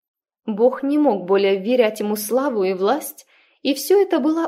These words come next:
отнято у него вместе с той ролью, которую он играл в управлении небесами.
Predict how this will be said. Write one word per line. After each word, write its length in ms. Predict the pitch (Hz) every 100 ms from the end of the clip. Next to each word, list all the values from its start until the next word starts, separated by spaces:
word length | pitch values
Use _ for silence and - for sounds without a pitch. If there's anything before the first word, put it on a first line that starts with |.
| -
отнято 520 | 247 254 254 247 247
у 80 | 226
него 480 | 226 220 262 311 440
вместе 560 | 226 233 247 254 - 233
с 80 | -
той 220 | 233 220
ролью, 480 | 247 302 294 294 - _ _
которую 560 | 277 285 339 359 339
он 260 | - 262 233
играл 380 | 202 220 214 240
в 120 | 262
управлении 680 | 294 285 240 208 202 208 202
небесами. 840 | 220 208 214 - 170 175 190 -